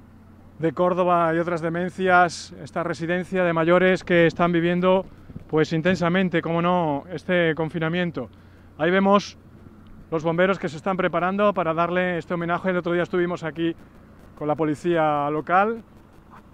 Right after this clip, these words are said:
y ahí se suben los bomberos, esperando las, eh, ocho. Y ahí están los mayores que pueden asomándose a la ventana,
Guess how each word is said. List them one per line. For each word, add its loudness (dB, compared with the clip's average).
y -8
ahí -4
se -12
suben -6
los -6
bomberos, -2
esperando -2
las, 4
eh, 0
ocho. -2
Y -8
ahí -4
están -4
los -8
mayores -4
que -6
pueden -4
asomándose -10
a -4
la -2
ventana, -6